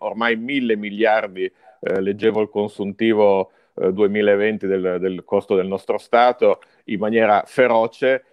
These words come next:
e ci sono altri partiti come il mio partito, come Forza Italia, che da sempre hanno fatto del taglio delle tasse la, del taglio delle tasse la loro,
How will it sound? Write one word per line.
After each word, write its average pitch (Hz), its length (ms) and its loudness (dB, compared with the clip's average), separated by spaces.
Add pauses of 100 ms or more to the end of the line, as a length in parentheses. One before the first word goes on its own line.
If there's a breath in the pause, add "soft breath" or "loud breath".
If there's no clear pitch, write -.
(160 soft breath)
e 113 120 -8
ci 127 120 -14
sono 123 200 -2
altri 117 260 0
partiti 110 480 -6
come 85 220 -12
il 87 60 -12
mio 90 140 -8
partito, 104 360 -4
come 87 160 -6
Forza 98 280 -6
Italia, 104 320 -2
che 101 140 -6
da 117 100 -2
sempre 101 460 -2
hanno 87 260 -4
fatto 95 320 -4
del 92 180 -6
taglio 107 240 -2
delle 95 220 -6
tasse 101 360 -6
la, 92 200 -6
del 90 160 -14
taglio 104 220 -4
delle 95 200 -4
tasse - 340 -4
la 90 100 -4
loro, 92 400 -2